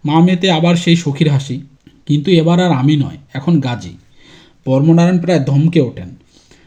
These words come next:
"বাবুর সঙ্গে তো বুঝলাম, তার মানে বাবুই তোমার সঙ্গে যাচ্ছেন, তা যাচ্ছটা কোথায়?" গাজী টেনে টেনে বলে, "ভাবতেছি কালীনগর তক যাব।" "আপনি চেনেন কালীনগর?"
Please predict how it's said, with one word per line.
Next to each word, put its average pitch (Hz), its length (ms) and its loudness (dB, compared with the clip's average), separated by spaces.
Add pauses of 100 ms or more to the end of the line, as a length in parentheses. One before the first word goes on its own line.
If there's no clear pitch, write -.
(100)
"বাবুর 151 300 2
সঙ্গে 202 300 2
তো 220 100 2
বুঝলাম, 180 580 0 (100)
তার 143 160 -2
মানে 180 160 2
বাবুই 202 320 2
তোমার 214 240 0
সঙ্গে 214 240 0
যাচ্ছেন, 226 460 2
তা 180 160 0
যাচ্ছটা 175 460 0
কোথায়?" 151 360 -2 (500)
গাজী 147 220 -6
টেনে 185 220 -4
টেনে 208 260 -6
বলে, 175 340 -2 (440)
"ভাবতেছি 170 500 -2
কালীনগর 175 540 2
তক 196 220 -2
যাব।" 190 300 0 (680)
"আপনি 170 280 -6
চেনেন 202 300 -2
কালীনগর?" 220 520 -2